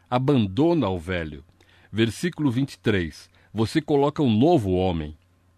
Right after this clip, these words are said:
Isso é universal. Você está colocando um novo estilo de vida, colocando uma nova caminhada,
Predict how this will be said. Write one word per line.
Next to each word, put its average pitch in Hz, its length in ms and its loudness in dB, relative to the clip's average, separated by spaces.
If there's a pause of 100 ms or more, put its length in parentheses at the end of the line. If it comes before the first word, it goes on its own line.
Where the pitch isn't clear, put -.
(180)
Isso 170 500 0
é 113 300 0
universal. 143 880 0 (380)
Você 117 300 0
está 165 220 -2
colocando 147 800 0
um 139 100 6
novo 135 460 4
estilo 143 460 0
de 120 120 -2
vida, 80 480 -6 (220)
colocando 156 720 2
uma 135 220 2
nova 120 480 2
caminhada, 85 720 -2